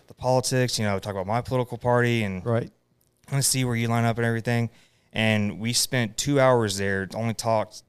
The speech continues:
Speaker 1: ten minutes about politics. The
Speaker 2: Right.
Speaker 1: other two hours was you just trying to get to know me as a person.
Speaker 2: Yeah.
Speaker 1: And I left that lunch, I texted Kaylee, and I was like, "We're going back to this church. This is
Speaker 2: Awesome.
Speaker 1: where we need to go.
Speaker 2: Cool.
Speaker 1: This is where we need to be." So
Speaker 2: Well, y-,
Speaker 1: been there ever
Speaker 2: you're an
Speaker 1: since.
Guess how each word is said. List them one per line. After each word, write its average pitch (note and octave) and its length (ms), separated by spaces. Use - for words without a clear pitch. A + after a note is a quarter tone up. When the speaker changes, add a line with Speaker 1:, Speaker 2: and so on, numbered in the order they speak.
Speaker 1:
ten B2 380
minutes G#2 560
about F#2+ 280
politics. G2 640
The - 80
Speaker 2:
Right. A2 40
Speaker 1:
other A2 80
two A2 140
hours G#2+ 220
was G2 140
you G#2 220
just - 160
trying A2+ 200
to G2+ 40
get G2 160
to - 100
know G#2+ 140
me G#2 120
as F#2 100
a F2+ 40
person. G2 560
Speaker 2:
Yeah. A#2 160
Speaker 1:
And G#2+ 100
I G#2+ 40
left A#2+ 200
that G2+ 200
lunch, G#2+ 300
I G2 40
texted G#2 360
Kaylee, G#2+ 180
and G2+ 80
I G2+ 80
was G2 120
like, G2 200
"We're A2+ 140
going G#2 220
back F2+ 180
to - 60
this - 120
church. - 400
This D#3+ 140
is C3 80
Speaker 2:
Awesome. A#2+ 100
Speaker 1:
where A2+ 140
we G#2+ 60
need G2 140
to F2+ 80
go. E2+ 300
Speaker 2:
Cool. F#3 140
Speaker 1:
This C3 140
is A#2 80
where G#2+ 220
we G2+ 160
need F#2 200
to F#2 80
be." - 240
So - 260
Speaker 2:
Well, A#2 160
y-, - 160
Speaker 1:
been G#2 140
there G#2 160
ever A2+ 100
Speaker 2:
you're F#3+ 100
an - 40
Speaker 1:
since. D#3+ 100